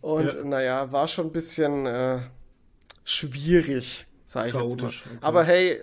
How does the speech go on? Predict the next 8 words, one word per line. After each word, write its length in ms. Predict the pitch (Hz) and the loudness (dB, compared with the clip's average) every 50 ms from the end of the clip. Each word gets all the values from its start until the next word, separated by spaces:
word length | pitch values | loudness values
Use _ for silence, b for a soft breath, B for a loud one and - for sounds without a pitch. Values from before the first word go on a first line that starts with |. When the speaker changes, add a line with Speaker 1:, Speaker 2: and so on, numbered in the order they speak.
| - - | -8 -8
Speaker 1:
das 180 | 170 160 - | -8 -6 -2
Ding 160 | - 196 190 | -2 -2 -2
steht 300 | 185 - - 220 220 220 | -2 -2 -4 -4 -6 -4
jetzt, 440 | 208 202 202 196 196 - - - - _ _ _ _ _ _ _ _ _ _ _ _ _ _ _ _ _ _ _ _ | -2 -2 -2 -2 -4 -6 -8 -10 -12 _ _ _ _ _ _ _ _ _ _ _ _ _ _ _ _ _ _ _ _
passt 300 | - 147 156 160 160 - 156 | 2 2 2 2 2 0 0
alles 360 | 143 151 147 147 151 151 - | 0 0 0 0 -2 -2 -4
und 460 | 123 139 135 135 135 139 - - - - - - - B B B B B B B B B B B B B B B B B B B B B B B B - | -4 -4 -4 -4 -4 -6 -10 -12 -18 -20 -20 -20 -20 B B B B B B B B B B B B B B B B B B B B B B B B -10
jo. 300 | - 135 135 135 - | -6 -2 -2 -2 -4